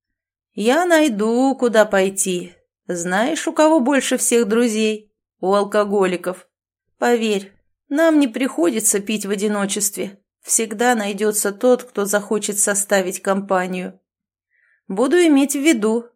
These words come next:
усмехнулся я. Я закурил вторую сигарету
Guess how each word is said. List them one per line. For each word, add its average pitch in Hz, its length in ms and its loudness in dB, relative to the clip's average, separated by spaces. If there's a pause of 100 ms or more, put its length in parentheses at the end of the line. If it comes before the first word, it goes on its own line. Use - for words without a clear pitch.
усмехнулся 180 640 -6
я. 170 300 -6 (640)
Я 214 220 2
закурил 208 420 -2
вторую 196 440 0
сигарету 220 680 -2